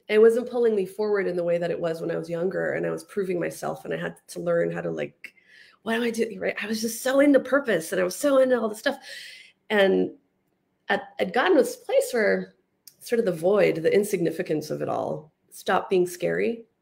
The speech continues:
And I no longer felt the need to prove anything. Or, or to try to reach for something in order to be okay or in order for my life to have meaning. So then everything was great. And I was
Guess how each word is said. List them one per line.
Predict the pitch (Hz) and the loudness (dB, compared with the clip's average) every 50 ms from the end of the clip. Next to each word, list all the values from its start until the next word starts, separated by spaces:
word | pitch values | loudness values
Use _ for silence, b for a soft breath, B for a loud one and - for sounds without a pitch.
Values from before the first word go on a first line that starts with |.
| b b b b b b b b b b b b b _ - | b b b b b b b b b b b b b _ -2
And | 190 185 | 0 2
I | 180 170 165 160 - - - 180 | 4 4 2 2 0 -4 -8 -10
no | 180 175 180 190 196 190 | -8 -2 0 2 2 4
longer | 190 190 190 190 190 190 190 185 | 4 4 4 2 2 2 0 -2
felt | 185 - 185 175 170 170 | -2 0 0 0 0 0
the | 175 | -2
need | 175 175 170 165 170 - | -2 -2 -2 -2 -4 -6
to | 185 | -8
prove | - - - 175 170 175 | -6 -4 -4 -2 0 0
anything. | 175 185 190 185 214 214 226 254 277 277 - _ _ _ _ _ _ _ _ _ _ _ _ _ _ _ _ _ _ _ _ _ _ _ _ - | 0 0 0 0 0 0 0 0 -2 -6 -10 _ _ _ _ _ _ _ _ _ _ _ _ _ _ _ _ _ _ _ _ _ _ _ _ -4
Or, | - 170 180 175 - - | 0 2 4 4 4 4
or | 190 180 | 4 4
to | 180 180 | 2 0
try | - - 208 202 | 0 2 2 2
to | 175 165 | 4 2
reach | 165 175 180 190 - - | 2 0 0 -2 -2 0
for | - 226 | 0 0
something | 226 226 240 220 220 220 226 220 | 2 2 2 2 2 4 4 4
in | 202 180 | 4 2
order | - - 170 170 175 170 | 2 0 0 0 0 0
to | 175 170 | 0 -2
be | 175 175 170 160 | 0 0 0 0
okay | 160 160 - - 202 190 185 180 180 175 | 0 -2 -2 0 2 4 4 4 4 4
or | 156 165 170 | 4 2 2
in | 156 | 2
order | - 165 165 170 | 0 0 -2 -2
for | - - | -4 -6
my | 170 165 | -6 -4
life | 80 87 95 247 240 - | 0 2 2 2 2 2
to | - | 0
have | 98 - 87 | -2 0 0
meaning. | - 165 160 - 156 160 165 - b b b b b b b b b b b b b b | 0 -2 0 -2 -4 -6 -8 -10 b b b b b b b b b b b b b b
So | - - - 247 240 233 | 2 6 10 10 10 10
then | 214 226 226 233 | 10 10 8 8
everything | 220 - 220 214 254 240 220 208 | 8 6 6 6 8 8 8 6
was | 180 170 | 6 4
great. | 180 196 262 269 208 202 226 226 - - - _ _ _ _ _ _ _ _ _ _ _ _ _ _ _ _ _ _ _ _ _ _ _ _ - | 4 6 6 8 8 6 4 2 2 -4 -12 _ _ _ _ _ _ _ _ _ _ _ _ _ _ _ _ _ _ _ _ _ _ _ _ 0
And | 220 208 | 2 4
I | 202 202 | 4 4
was | 202 202 202 202 - | 4 2 2 0 -6